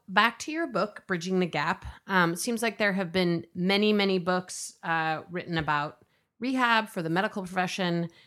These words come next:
and tons and tons of books about training athletes for strength and conditioning coaches. But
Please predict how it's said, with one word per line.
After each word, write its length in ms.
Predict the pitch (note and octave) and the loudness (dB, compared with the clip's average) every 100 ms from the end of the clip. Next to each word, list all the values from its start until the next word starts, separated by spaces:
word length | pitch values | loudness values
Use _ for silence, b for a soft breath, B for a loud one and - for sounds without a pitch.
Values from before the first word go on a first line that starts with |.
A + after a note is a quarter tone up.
| b - | b -6
and 340 | D#3+ D#3 - | -4 -4 -6
tons 460 | - D4 C4+ F#3+ - | -4 0 0 -2 -6
and 120 | F#3 | -10
tons 400 | F#3 - C4 G#3+ | -8 0 2 2
of 160 | F3+ D#3 | -2 -4
books 320 | F3 E3+ - | -4 -4 -8
about 400 | E3 D#3 D3+ - | -6 -4 -4 -6
training 380 | - G#3 G3 F3 | -8 -4 -2 -2
athletes 480 | F3 F3+ F3 E3 - | -2 -4 -4 -4 -6
for 140 | - | -12
strength 260 | - D#3+ D#3+ | -10 -8 -6
and 100 | D3+ | -4
conditioning 380 | D#3 F#3 G3 E3 | -4 -2 -4 -4
coaches. 400 | F3 - E3 D3 | -6 -4 -4 -2
But 240 | D#3 | -4